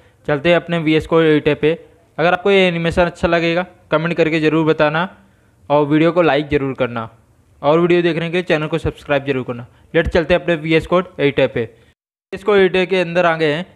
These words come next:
यहाँ पे सबसे पहले हम लोग shift दबा के यहाँ पे basic जो code है वो आ गया और जो हम लोग ने सीएसएस का file create किया है यहाँ पे आएंगे, इसको link करेंगे, link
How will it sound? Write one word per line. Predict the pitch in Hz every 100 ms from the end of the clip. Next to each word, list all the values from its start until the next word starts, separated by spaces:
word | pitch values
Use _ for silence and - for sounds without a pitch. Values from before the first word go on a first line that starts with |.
| -
यहाँ | 160
पे | 180
सबसे | 196 185 202
पहले | 190
हम | 190 185
लोग | 190
shift | 190 190
दबा | 165 165
के | 160 165 180 - _ _ _ _
यहाँ | 151 151 175
पे | 180 190 - - - _ 151
basic | 147 170 202 180
जो | 175 196
code | 190 180
है | 190
वो | 180
आ | 175 156
गया | 151 180 - _
और | 147
जो | 143 170
हम | 175
लोग | 180
ने | 196 190
सीएसएस | 185 165 190 180
का | 185
file | 170 170
create | 170 160 165 165
किया | 147 143
है | 156 - -
यहाँ | 143 160
पे | 185
आएंगे, | 156 143 135 160 - _ _ _ _ -
इसको | -
link | 180 180 180
करेंगे, | 165 143 135 165 - - _ - _ _ _ _ _
link | 147 156 170